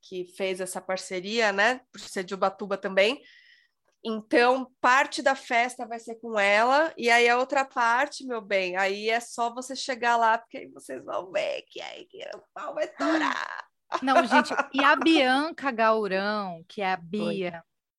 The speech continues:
Speaker 2: é uma mulher, assim, de um, de um calibre de maravilhosidade que não, é difícil descrever. Ela é mãe, tem filha adulta já,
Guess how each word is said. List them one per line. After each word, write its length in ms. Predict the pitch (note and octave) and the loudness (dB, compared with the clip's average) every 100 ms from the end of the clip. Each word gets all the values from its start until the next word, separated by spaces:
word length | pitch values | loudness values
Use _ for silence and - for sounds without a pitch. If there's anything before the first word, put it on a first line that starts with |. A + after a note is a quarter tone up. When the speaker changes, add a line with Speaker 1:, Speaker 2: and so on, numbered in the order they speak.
| - | -6
Speaker 2:
é 140 | A3+ | -2
uma 180 | C#4 D#4+ | -2 -2
mulher, 520 | A3+ F#3+ F#3 F#3+ F#3+ | -4 -4 -2 0 0
assim, 580 | F#3 - G3+ G3 G3 F#3 | -4 -10 -14 -12 -12 -10
de 60 | A3 | -6
um, 320 | B3 A#3+ G#3+ | -6 -6 -8
de 80 | A#3+ | -6
um 120 | B3+ | -6
calibre 840 | - A#3+ F#3+ F#3+ G#3+ F3+ E3 F3 | -2 -2 -2 -4 -6 -6 -8 -8
de 120 | E3 | -6
maravilhosidade 1160 | F3+ F3+ F3+ F3 F3 F3 E3+ E3 F#3 G3 F#3 F#3 | -6 -4 -4 -6 -8 -10 -10 -4 -2 -2 -8 -14
que 200 | - G3+ | -12 -12
não, 220 | G3 G3 | -12 -14
é 140 | G3+ F#3+ | -10 -10
difícil 460 | F#3 - A3 A#3 | -10 -10 -10 -8
descrever. 720 | F#3+ - - G#3+ F#3 F3 E3 - _ _ _ _ _ - | -12 -8 -4 -4 -4 -4 -4 -6 _ _ _ _ _ -8
Ela 200 | G#3 B3+ | -2 0
é 40 | |
mãe, 360 | A#3 G3+ A3 F#3 | 0 0 0 -2
tem 180 | G3+ | -10
filha 240 | F3+ G#3+ A#3 | -10 -2 -2
adulta 580 | G#3 G#3 G#3+ A3+ - D#3+ | 0 -6 -6 -8 -8 -8
já, 440 | D#3 D#3 D#3+ F#3 | -8 -6 -4 -4